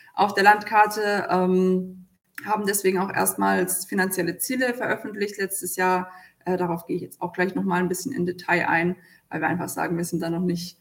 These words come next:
am Ende angekommen, sondern wir sehen da noch viel Potenzial für uns, äh, weltweit.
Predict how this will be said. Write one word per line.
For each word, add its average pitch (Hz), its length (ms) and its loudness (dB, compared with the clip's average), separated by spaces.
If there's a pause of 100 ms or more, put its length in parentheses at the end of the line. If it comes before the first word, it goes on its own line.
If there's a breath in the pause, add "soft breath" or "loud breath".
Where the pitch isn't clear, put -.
(340 loud breath)
am 185 100 2
Ende 185 220 4
angekommen, 175 640 4
sondern 175 280 0
wir 160 80 0
sehen 160 200 -2
da 147 80 0
noch 156 240 -2
viel 180 200 -4
Potenzial 170 840 -6 (200)
für 190 100 -10
uns, - 520 -2
äh, 151 160 -14
weltweit. - 580 -10